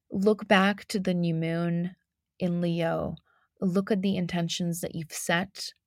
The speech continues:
Perhaps some people like to check in with the intentions they've set for what they wish to manifest into their life and in their environment for the beginning of the year,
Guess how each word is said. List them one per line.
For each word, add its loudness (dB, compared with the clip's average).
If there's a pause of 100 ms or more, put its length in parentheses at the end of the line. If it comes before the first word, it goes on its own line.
(180)
Perhaps -4
some -4
people -2
like 0
to -12
check -2
in -2
with -2
the -4
intentions -6
they've -4 (460)
set 0
for -4
what 0
they -2 (300)
wish 0
to -2
manifest -2
into -6
their 0
life -2 (640)
and 2
in 0
their 2
environment -2
for -4
the -4
beginning 0
of 0
the 2
year, 2